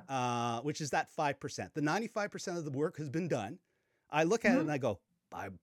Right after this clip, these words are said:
Speaker 1: I never thought of saying it that way." And then, you know, like, that spawns something else, right?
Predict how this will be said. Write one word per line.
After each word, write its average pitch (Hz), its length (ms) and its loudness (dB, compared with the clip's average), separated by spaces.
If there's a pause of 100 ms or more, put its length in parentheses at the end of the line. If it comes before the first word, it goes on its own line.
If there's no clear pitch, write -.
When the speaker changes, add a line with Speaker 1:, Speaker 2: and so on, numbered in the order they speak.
Speaker 1:
I - 160 -12
never 95 220 -8
thought 269 220 0
of 294 80 -4
saying 403 260 0
it 147 140 0
that 95 240 -6
way." 82 140 -16 (200)
And 120 100 -6
then, 127 160 -4
you 139 80 -2
know, 117 220 -2
like, 127 200 -4
that 127 160 0
spawns 131 440 -2
something 127 320 -6
else, 82 220 -10
right? 135 140 -6